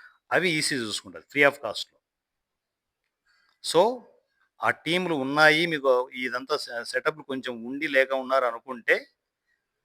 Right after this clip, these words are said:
మీరు లక్షణంగా సినిమా స్టార్ట్ చేసుకోవచ్చు. కానీ ఏంటంటే మీరు, మీకు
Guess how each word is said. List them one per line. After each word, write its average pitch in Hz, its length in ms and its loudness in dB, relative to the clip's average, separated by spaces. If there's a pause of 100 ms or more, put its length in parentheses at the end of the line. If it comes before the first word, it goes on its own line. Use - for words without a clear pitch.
(340)
మీరు 131 400 0
లక్షణంగా 143 680 0
సినిమా 139 340 -6
స్టార్ట్ 131 320 -2
చేసుకోవచ్చు. 110 520 -8 (520)
కానీ 160 160 8
ఏంటంటే 165 400 8 (160)
మీరు, 123 280 -6 (100)
మీకు 127 280 -2